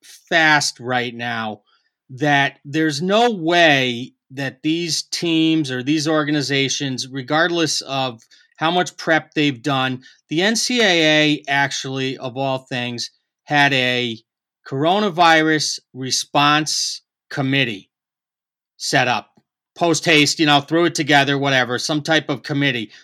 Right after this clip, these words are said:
to at least lend a little maybe credibility to their decision. But things are moving so fast here that you can't possibly think through all the consequences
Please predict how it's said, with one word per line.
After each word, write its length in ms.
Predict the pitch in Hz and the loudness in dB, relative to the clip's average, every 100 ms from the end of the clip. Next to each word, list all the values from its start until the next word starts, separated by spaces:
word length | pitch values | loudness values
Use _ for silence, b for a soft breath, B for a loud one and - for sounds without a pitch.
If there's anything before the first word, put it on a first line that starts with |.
| _ | _
to 120 | 156 | -2
at 60 | 147 | 0
least 260 | 185 185 | 2 0
lend 320 | 165 170 170 165 | 2 4 4 4
a 40 | |
little 440 | 151 156 143 139 139 | 2 2 2 0 -2
maybe 280 | 143 147 135 | -2 0 -2
credibility 640 | - 151 135 139 131 127 | -2 -2 0 -2 -2 -4
to 120 | 117 135 | -8 -10
their 140 | 123 | -10
decision. 640 | 113 113 - 143 117 101 B B B - | -8 -6 -2 -2 -4 -10 B B B -6
But 160 | 151 151 - | -6 -6 -4
things 280 | 220 240 233 | -2 0 2
are 80 | 233 | 2
moving 380 | 208 202 170 | 2 2 0
so 340 | 143 - 202 220 | 0 0 0 -2
fast 500 | - 208 208 208 - | 0 2 2 2 -2
here 220 | 147 131 | -4 -4
that 180 | 139 151 | -4 -6
you 140 | 160 | -8
can't 340 | 151 - 151 160 | -8 -6 -6 -6
possibly 680 | - 214 240 - 214 226 | 0 2 2 0 -4 -6
think 320 | - 208 196 | -6 -6 -6
through 360 | - 190 180 151 - | -4 0 2 0 0
all 300 | 175 185 185 | 4 6 6
the 120 | 170 | 4
consequences 960 | 151 165 165 156 147 127 113 107 101 | -4 -2 -2 -2 -6 -8 -8 -10 -12